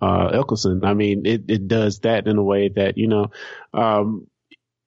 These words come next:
people were wondering, you know, I, I, I know it had to be a lot of wondering when we first got New Who, you know, what happened in between, like you just mentioned. So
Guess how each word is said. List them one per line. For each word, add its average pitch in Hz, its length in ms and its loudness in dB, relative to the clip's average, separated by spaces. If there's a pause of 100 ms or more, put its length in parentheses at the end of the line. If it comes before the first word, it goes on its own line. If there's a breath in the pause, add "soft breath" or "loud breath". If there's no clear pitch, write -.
(260)
people 135 320 0
were 143 200 2
wondering, 147 500 0
you 117 140 0
know, 117 320 2
I, 120 240 0
I, 123 300 2
I 120 40 0
know 147 240 0
it 160 80 0
had 131 180 0
to 120 60 -10
be 123 60 0
a 113 60 2
lot 110 180 0
of 104 60 -2
wondering 110 340 -2
when 107 80 -2
we 104 80 0
first 107 240 0
got 104 160 0
New 110 200 2
Who, 113 280 2
you 113 100 0
know, 104 160 2
what 107 260 0
happened 110 320 0
in 98 120 0
between, 113 340 0
like 98 160 0
you 101 100 0
just 98 200 0
mentioned. 101 400 0
So 107 300 0